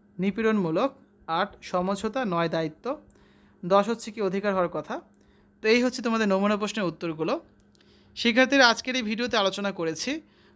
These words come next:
নবম শ্রেণী স্বাস্থ্য সুরক্ষা বার্ষিক মূল্যায়ন পরীক্ষার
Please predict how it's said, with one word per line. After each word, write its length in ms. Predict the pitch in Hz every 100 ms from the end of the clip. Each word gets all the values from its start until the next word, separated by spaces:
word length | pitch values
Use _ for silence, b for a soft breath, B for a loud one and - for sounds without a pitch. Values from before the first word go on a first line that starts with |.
| b
নবম 260 | 190 226 262
শ্রেণী 240 | 262 262 254
স্বাস্থ্য 260 | 240 214 247 -
সুরক্ষা 420 | 240 240 - 262 320 - - 185
বার্ষিক 280 | 185 185 220 190
মূল্যায়ন 300 | 185 196 196
পরীক্ষার 400 | 185 180 180 233